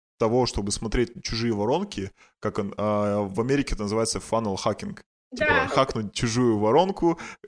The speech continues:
Speaker 1: посмотреть, как у них происходит, и свою создать. То есть вот, а, а, мы проходили курсы по автоворонкам, а, есть такой Тимур Кадыров, вот он
Speaker 2: Знаю
Speaker 1: там
Speaker 2: его, да, да.
Speaker 1: делают, да,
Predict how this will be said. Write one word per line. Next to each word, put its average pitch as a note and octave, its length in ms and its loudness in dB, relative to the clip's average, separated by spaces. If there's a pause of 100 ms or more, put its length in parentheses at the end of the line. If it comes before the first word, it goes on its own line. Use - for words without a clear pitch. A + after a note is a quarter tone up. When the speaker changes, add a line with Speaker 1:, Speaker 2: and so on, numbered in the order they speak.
Speaker 1:
посмотреть, A2 480 -2
как - 180 -4
у A#2 40 -6
них G#2 160 -4
происходит, A2 520 2
и G#2+ 40 0
свою G#2+ 300 2
создать. F2+ 400 -6 (280)
То A2+ 100 2
есть G#2 260 0
вот, G#2+ 320 0
а, F#2 560 0 (520)
а, F2 320 0 (220)
мы C3 380 0 (160)
проходили C3+ 460 2
курсы F3+ 340 -2
по A2+ 140 2
автоворонкам, C#3 840 0
а, F#2+ 340 -2
есть F#2 260 -4
такой F2+ 200 -8
Тимур - 260 -2
Кадыров, B2+ 540 0
вот G2 300 -2
он F#2+ 180 -4
Speaker 2:
Знаю C#4+ 320 -4
Speaker 1:
там E2+ 100 -2
Speaker 2:
его, A#3+ 180 -6
да, A3 280 -6
да. G#2+ 120 -8
Speaker 1:
делают, G#2+ 380 4
да, G2 240 2